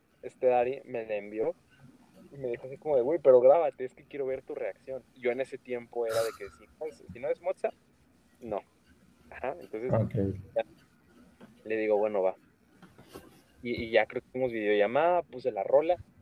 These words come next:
Speaker 1: pues yo todavía me acuerdo de las caras que hacía, de que, "No mames, Dari,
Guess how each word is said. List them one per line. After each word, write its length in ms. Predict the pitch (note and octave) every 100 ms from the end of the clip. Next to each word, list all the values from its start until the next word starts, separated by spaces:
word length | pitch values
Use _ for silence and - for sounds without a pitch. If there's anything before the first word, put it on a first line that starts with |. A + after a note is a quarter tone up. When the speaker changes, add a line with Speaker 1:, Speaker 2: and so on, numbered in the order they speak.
| - - - - -
Speaker 1:
pues 120 | B2+
yo 100 | B2+
todavía 320 | - C#3 D3+
me 80 | D3+
acuerdo 240 | C#3 B2+
de 60 | D3
las 160 | B2+ -
caras 260 | A#2+ C3+ -
que 80 |
hacía, 240 | B2 C3+ C#3
de 100 | C3
que, 180 | - A2
"No 80 | A2+
mames, 520 | C3+ D#3 - G#2+ A2+
Dari, 200 | B2+